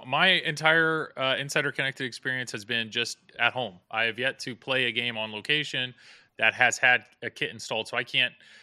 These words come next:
I can't talk to that. But Travis, I know Travis and Tom definitely can. But from a home experience, I've really enjoyed it, especially with streaming. You know, if I, I streamed Turtles the other day, I knew I was gonna play the game for two hours, and to know, like, at my skill level, you know, reaching Cowabunga,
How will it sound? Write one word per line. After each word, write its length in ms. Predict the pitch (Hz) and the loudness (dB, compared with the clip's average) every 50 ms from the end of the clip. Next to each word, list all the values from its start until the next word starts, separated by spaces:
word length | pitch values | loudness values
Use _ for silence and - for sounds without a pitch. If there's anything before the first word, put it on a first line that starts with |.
| - - _ - | -20 -20 _ -4
I 60 | 139 | -2
can't 200 | - 165 135 117 | 0 0 0 0
talk 220 | - 143 127 123 - | 0 0 0 0 -2
to 80 | 127 | -2
that. 260 | 120 117 117 120 - - | 0 2 2 2 0 -2
But 140 | 117 104 - | -8 -10 -8
Travis, 360 | - 135 123 123 120 - - | -2 -2 -2 -2 -2 -6 -8
I 60 | 113 | -6
know 200 | 110 110 107 101 | -6 -6 -8 -8
Travis 340 | _ - 127 117 113 - - | _ -4 -4 -4 -4 -6 -10
and 80 | 107 | -10
Tom 240 | - 123 120 110 110 | -4 -4 -4 -4 -2
definitely 280 | 101 101 - - 110 95 | -6 -8 -6 -8 -14 -14
can. 300 | - - 110 107 107 101 | -10 -8 -4 -4 -4 -2
But 180 | 113 113 110 _ _ | -4 -6 -6 _ _
from 180 | - - 170 143 | -6 -6 -4 -4
a 80 | 127 117 | -4 -4
home 400 | 135 165 226 240 226 208 143 - _ _ _ - | -2 -2 -2 0 -2 -4 -8 -10 _ _ _ -10
experience, 580 | 139 120 - - - 147 135 127 127 127 117 - - | -8 -8 -8 -6 0 0 2 2 2 0 -2 -4 2
I've 200 | 156 180 202 180 | 4 4 4 4
really 200 | 185 196 190 190 | 2 0 0 0
enjoyed 300 | 185 180 160 185 165 123 | -2 -2 -2 -2 0 0
it, 120 | 104 98 - 117 | -2 -6 -6 -8
especially 520 | 127 123 - - 175 160 - - 160 143 135 | -8 -8 -2 0 0 0 0 -2 -4 -4 -4
with 120 | 131 120 | -6 -6
streaming. 480 | - - - 170 147 123 107 98 95 95 | -6 -6 -6 -6 -6 -4 -6 -8 -8 -6
You 120 | 101 110 | -8 -6
know, 160 | 113 110 110 | -4 -4 -4
if 120 | 107 - - | -6 -2 0
I, 220 | 131 127 127 120 - - - - - - _ - | 0 0 0 -2 -4 -8 -20 -20 -20 -20 _ 0
I 100 | - 151 | 0 0
streamed 320 | 147 - - 170 156 147 | 0 2 0 0 0 0
Turtles 360 | - 156 160 151 151 139 - - | 0 0 0 0 0 -2 -4 -2
the 80 | 147 | -2
other 160 | 139 139 139 | -2 -2 -2
day, 320 | 131 135 131 127 127 127 - _ - _ _ - | -2 0 0 0 0 -2 -4 _ -20 _ _ -10
I 60 | - 113 | -6 -4
knew 140 | 120 123 | -2 0
I 100 | 127 135 | 2 0
was 100 | 135 131 | 0 0
gonna 160 | - 147 123 113 | -2 -6 -6 -6
play 160 | - 139 131 | -4 -4 -2
the 100 | 127 120 | -2 0
game 180 | 123 120 117 | -2 -2 -2
for 100 | - - | -4 -12
two 220 | 113 - - 127 110 | -12 -10 -6 -4 -4
hours, 460 | 107 107 107 107 104 104 101 - - _ _ _ _ | -2 -2 -4 -6 -8 -10 -12 -12 -14 _ _ _ _
and 160 | - 123 120 - | -8 -6 -6 -4
to 100 | - 139 | -6 -6
know, 540 | 120 117 127 139 151 147 139 135 131 123 117 _ _ _ _ _ _ - | -4 0 0 2 2 2 2 2 0 -2 -4 _ _ _ _ _ _ -6
like, 340 | 117 110 107 107 - - _ _ _ _ _ _ _ - | -2 -2 -2 -2 -4 -10 _ _ _ _ _ _ _ 0
at 160 | 123 127 123 | 0 0 0
my 400 | 120 139 160 190 190 180 185 147 | 0 2 4 4 4 4 2 -2
skill 340 | 147 - - - 180 170 165 | -4 -6 -2 2 2 2 4
level, 420 | 156 156 151 151 160 160 160 151 - | 4 2 2 2 0 -2 -2 -4 -6
you 120 | 139 135 131 | -8 -6 -4
know, 100 | 127 120 | -4 -4
reaching 380 | 113 143 180 180 - 170 151 | -2 -2 -2 -2 -2 -6 -6
Cowabunga, 680 | - - 156 147 139 127 113 135 143 147 147 147 147 | 2 2 4 4 4 4 2 0 0 0 0 0 0